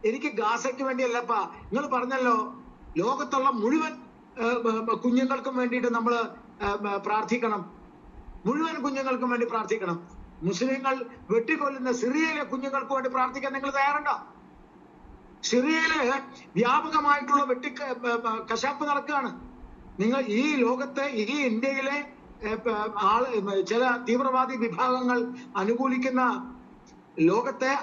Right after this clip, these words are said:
അൽ ഖ്വയ്ദയുടെ ആളുകൾ നിരപരാധികളായ ആളുകളെ കൊണ്ട് നിർത്തി വെട്ടിക്കൊന്ന്, ഏ, തല, ഏ, വെട്ടി അങ്ങോട്ട് മാറ്റുമ്പോ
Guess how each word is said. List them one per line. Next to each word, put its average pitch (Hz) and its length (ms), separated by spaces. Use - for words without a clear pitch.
അൽ 247 100
ഖ്വയ്ദയുടെ 262 760
ആളുകൾ 226 460
നിരപരാധികളായ 269 760
ആളുകളെ 269 420
കൊണ്ട് 247 340
നിർത്തി 247 200
വെട്ടിക്കൊന്ന്, 262 680
ഏ, 208 80
തല, 214 160
ഏ, 202 300
വെട്ടി 214 320
അങ്ങോട്ട് 269 280
മാറ്റുമ്പോ 233 720